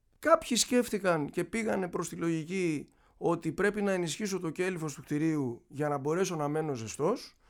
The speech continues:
Και αυτό στηρίζεται κυρίως στη φυσική. Αυτό είναι αυτό που πρεσβεύω κι εγώ. Υπάρχει όμως και μία άλλη, κάποιοι τη λένε σχολή. Εγώ δεν τη λέω σχολή, διότι δεν θεωρώ ότι αυτό είναι επιστήμη. Αυτό θεωρώ ότι είναι,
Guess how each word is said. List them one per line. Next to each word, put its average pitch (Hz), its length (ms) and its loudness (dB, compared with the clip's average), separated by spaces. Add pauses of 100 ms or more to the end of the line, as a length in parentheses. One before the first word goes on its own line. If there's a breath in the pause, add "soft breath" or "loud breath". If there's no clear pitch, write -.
(320 soft breath)
Και 214 140 -2
αυτό 185 260 2
στηρίζεται 175 560 0
κυρίως 175 400 0
στη 156 100 -8
φυσική. 123 440 -4 (160)
Αυτό 208 320 2
είναι 185 100 0
αυτό 180 200 -2
που 165 60 -10
πρεσβεύω 143 380 -2
κι 127 80 -10
εγώ. 170 340 -6 (500 soft breath)
Υπάρχει 262 360 2
όμως 254 140 2
και 226 100 -2
μία 220 260 4
άλλη, 196 440 0 (840 soft breath)
κάποιοι 233 280 -2
τη 220 100 -4
λένε 240 200 2
σχολή. 190 640 0
Εγώ 165 260 -2
δεν 220 120 -4
τη 226 80 -4
λέω 233 200 4
σχολή, 151 420 -2 (100)
διότι 170 300 -4
δεν 208 140 0
θεωρώ 226 320 6
ότι 185 140 -2
αυτό 160 180 -4
είναι 143 120 -2
επιστήμη. 117 520 -8 (420 soft breath)
Αυτό 165 220 -4
θεωρώ 214 280 4
ότι 208 220 2
είναι, 214 360 2